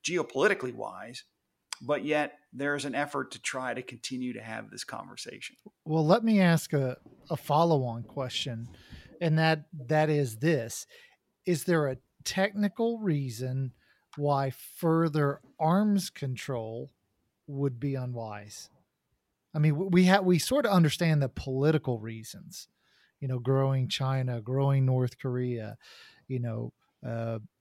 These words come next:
Speaker 2: a Russia with, that's got more than, you know, two to six thousand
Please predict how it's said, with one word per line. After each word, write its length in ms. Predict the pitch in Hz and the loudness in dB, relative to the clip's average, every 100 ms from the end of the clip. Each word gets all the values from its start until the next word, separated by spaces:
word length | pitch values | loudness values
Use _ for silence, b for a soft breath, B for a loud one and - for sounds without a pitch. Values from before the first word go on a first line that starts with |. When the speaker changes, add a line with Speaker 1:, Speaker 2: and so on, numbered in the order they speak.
| _ _ 185 | _ _ -2
Speaker 2:
a 120 | 135 | 0
Russia 420 | 117 135 139 143 | 2 2 2 0
with, 180 | 127 123 _ 143 | -2 -4 _ -6
that's 300 | 131 123 - | -4 -4 -6
got 360 | - 127 120 - 147 | -6 -4 -6 -10 -6
more 240 | 135 139 | -2 -2
than, 400 | 127 127 127 127 | -2 0 0 0
you 140 | 131 127 | 0 0
know, 140 | 120 | -2
two 220 | - 165 | -2 0
to 80 | 139 | 0
six 260 | - 139 - | -2 -6 -4
thousand 640 | 143 135 127 135 127 | -2 -2 -4 -2 -2